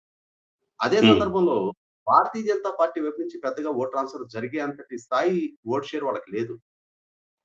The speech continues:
Speaker 1: అయినా సరే ఇవాళ ఆ పార్టీకి ఆరు పార్లమెంట్ స్థానాలు, ఆరు అసెంబ్లీ స్థానాలు కేటాయించి వాళ్ళ విజయ బాధ్యత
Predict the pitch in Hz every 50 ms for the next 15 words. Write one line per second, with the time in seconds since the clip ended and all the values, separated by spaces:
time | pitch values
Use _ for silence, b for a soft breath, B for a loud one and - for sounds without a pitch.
0 | _ _ - 117 147 190 220 233 220 - 226 202 202 175 143 131 131 - - -
1 | - 131 135 131 123 113 98 90 85 - - _ _ _ _ _ - 110 120 123
2 | 120 135 139 151 - - 196 196 190 160 117 107 107 - - _ _ - - _
3 | _ _ - 104 120 151 170 165 - 139 143 160 175 175 180 175 175 - 160 156
4 | 151 151 156 170 175 156 139 127 123 117 120 131 147 151 151 147 - 139 131 135
5 | 131 131 - 127 120 120 131 127 123 113 113 113 113 110 113 110 - _ _ _
6 | _ _ _ _ _ _ - 117 127 160 185 185 175 - 127 135 135 135 208 220
7 | 226 202 175 160 160 170 - 202 190